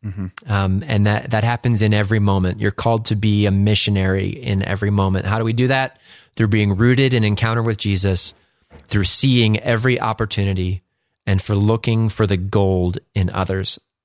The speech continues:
Speaker 2: I, I, I think that's a solid start, at
Speaker 1: Mm-hmm.
Speaker 2: least as we're reflecting today.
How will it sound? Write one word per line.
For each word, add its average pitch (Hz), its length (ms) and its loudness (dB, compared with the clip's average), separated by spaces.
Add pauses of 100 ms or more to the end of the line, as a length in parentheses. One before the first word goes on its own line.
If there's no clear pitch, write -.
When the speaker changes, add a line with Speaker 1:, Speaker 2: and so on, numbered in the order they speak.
(120)
Speaker 2:
I, 110 80 -2
I, 127 440 -4
I 123 40 -4
think 151 140 -4
that's 165 140 -6
a 117 60 -4
solid 123 380 -2
start, 87 400 -2 (220)
at 110 60 2
Speaker 1:
Mm-hmm. 110 80 2
Speaker 2:
least 113 200 0
as 104 120 2
we're 110 140 4
reflecting 107 440 0
today. 98 380 2